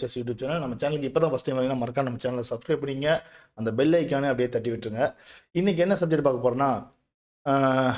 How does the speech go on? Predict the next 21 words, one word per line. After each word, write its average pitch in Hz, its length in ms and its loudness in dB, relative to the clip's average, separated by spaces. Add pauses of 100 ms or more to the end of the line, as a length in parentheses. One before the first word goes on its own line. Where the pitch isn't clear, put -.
(140)
உண்மையிலே 175 320 4
இந்த 156 180 2
பேட்டர்னை 160 300 4
உங்களுக்கு 135 220 2
இவ்வளவு 147 340 4
தெளிவா 143 240 4
யாராவது 131 260 4
கத்துக் 123 220 -4
கொடுத்துருப்பாங்களான்னு 120 580 -2
கேட்டா, 135 180 2 (680)
கொஞ்சம் 123 200 0
யோசிச்சு 143 240 0
பாருங்க, 123 220 2
அப்பதான் 117 260 -4
ஞாபகம் 107 220 -4
வரும். 139 260 0 (680)
இன்னைக்கு 190 240 4
நம்ம 175 140 2
என்ன 170 140 0
பார்க்க 139 200 2
போறோம்னா 139 260 2